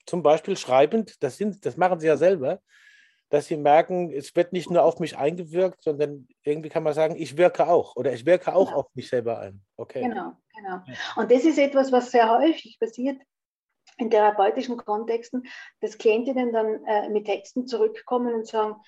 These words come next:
Speaker 2: ähm, also unglaublich, aber ich habe jetzt wirklich was erkannt. Ich habe schreibend was erkannt. Mir ist was
Speaker 1: Mhm.
Speaker 2: klarer geworden.
Speaker 1: Mhm.
Speaker 2: Und das
Speaker 1: Mhm.
Speaker 2: ist einfach das, wo, wo, wo ich einfach glaube, dass in dieser Methode ein unglaubliches Potenzial steckt.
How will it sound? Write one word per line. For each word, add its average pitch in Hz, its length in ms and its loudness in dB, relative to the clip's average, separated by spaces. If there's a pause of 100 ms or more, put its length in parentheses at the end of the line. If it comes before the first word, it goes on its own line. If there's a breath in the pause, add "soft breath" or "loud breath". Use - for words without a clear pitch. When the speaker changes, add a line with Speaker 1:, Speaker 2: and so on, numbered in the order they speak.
(380 soft breath)
Speaker 2:
ähm, 208 340 0
also 220 200 4
unglaublich, 262 800 4
aber 214 120 2
ich 214 140 0
habe 214 120 2
jetzt - 180 -8
wirklich 214 320 -4
was 220 120 -6
erkannt. 220 520 -4
Ich - 140 -4
habe 214 100 0
schreibend 240 500 0
was 247 160 -2
erkannt. 240 540 -4
Mir 208 160 -2
ist - 180 -8
was 214 140 -4
Speaker 1:
Mhm. 143 60 -14
Speaker 2:
klarer 233 400 0
geworden. - 680 -10 (160)
Speaker 1:
Mhm. 139 260 -8 (360)
Speaker 2:
Und 143 140 -10
das - 140 -12
Speaker 1:
Mhm. - 60 -8
Speaker 2:
ist 403 100 -12
einfach 226 320 0 (100)
das, 233 320 -2
wo, 214 540 4
wo, 202 460 0 (400)
wo 202 100 2
ich 220 160 2
einfach 226 200 -2
glaube, - 280 2
dass - 320 -12
in 208 220 -10
dieser 208 240 -6
Methode 202 440 0
ein - 60 0
unglaubliches 214 540 -2
Potenzial 190 680 -10
steckt. - 460 -18